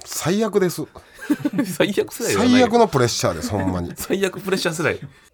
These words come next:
Speaker 2: でもまあまあ、し-、時代にな、しゃあないよな。もう俺らがどうこうじゃないもんな。そればっかりは。
Speaker 1: うん。あと承認欲求世代か、今は。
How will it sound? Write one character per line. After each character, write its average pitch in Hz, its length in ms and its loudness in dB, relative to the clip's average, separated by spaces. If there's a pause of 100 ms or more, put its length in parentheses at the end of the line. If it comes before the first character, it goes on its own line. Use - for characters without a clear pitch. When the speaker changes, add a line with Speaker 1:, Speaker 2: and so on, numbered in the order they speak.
(120)
Speaker 2:
で 113 120 -6
も 113 80 -6
ま 143 120 0
あ 143 40 0
ま 131 200 0
あ、 123 40 -2
し-、 - 160 -12 (120)
時 143 100 -6
代 147 120 0
に 151 60 -4
な、 214 300 -4
し - 80 -12
ゃ 156 60 -4
あ - 20 -4
な 202 80 -6
い - 20 -4
よ 135 60 -4
な。 165 120 -6
も 127 180 -6
う - 60 -12
俺 165 120 -4
ら 170 80 -6
が 123 100 -6
ど 135 160 -6
う 135 40 -8
こ 120 100 -6
う - 20 -4
じ 104 60 -4
ゃ - 20 -6
な 131 80 -8
い - 20 -8
も 127 80 -10
ん 95 60 -10
な。 104 160 -10 (400)
そ 85 160 -10
れ 82 80 -4
ば 80 80 -6
っ 80 100 -6
か 107 80 -6
り 110 80 -4
は。 98 80 -4
Speaker 1:
う 76 100 -12
ん。 - 40 -16 (120)
あ 127 100 -2
と 254 100 -2
承 339 320 6
認 330 180 8
欲 302 220 4
求 254 220 0
世 226 140 0
代 101 180 -2
か、 - 240 -10
今 104 220 4
は。 - 220 -6